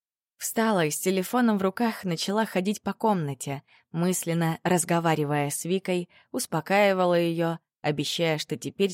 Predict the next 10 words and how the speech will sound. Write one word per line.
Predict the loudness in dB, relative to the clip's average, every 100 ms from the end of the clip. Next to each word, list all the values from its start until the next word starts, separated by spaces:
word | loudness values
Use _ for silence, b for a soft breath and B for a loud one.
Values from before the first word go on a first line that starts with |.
| -2
точно | -4 -2 -2 -2
все | -2 -4 -4
будет | -2 -2 -4
хорошо. | -4 -2 -2 -4 -6 -8 -10 _ _ _ _ _ _ -2
Главное, | 4 4 4 2 0
чтобы | 0 0 2
вернулась | 2 2 4 2 0
к | 0
нам | 2 2
живой. | 0 -2 0 0 -2